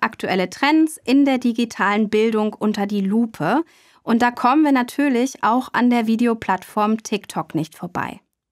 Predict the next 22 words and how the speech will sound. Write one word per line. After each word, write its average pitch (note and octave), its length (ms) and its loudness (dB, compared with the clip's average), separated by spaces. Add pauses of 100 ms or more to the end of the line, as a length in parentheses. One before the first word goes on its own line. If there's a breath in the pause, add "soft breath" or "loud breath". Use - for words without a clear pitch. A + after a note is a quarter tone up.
(640 soft breath)
Wer A#3 300 4
auf A3+ 140 0
TikTok C#4+ 500 -2
unterwegs A#3 600 0
ist C#4+ 180 -2 (120)
und F4 200 2
sich D#4 220 -2
für C4+ 140 0
Geschichte - 540 -2
interessiert, G#3 720 -2 (380 soft breath)
hatte - 360 0
auch C#4+ 140 2
unsere C4+ 280 2
beiden A#3+ 360 2
Gästinnen A#3 640 0
vielleicht A#3 560 0
schon C#4 120 2
mal A#3+ 260 2
auf A#3 120 -4
der A#3 140 0
For A#3 200 -2
You-Page. A3+ 720 -4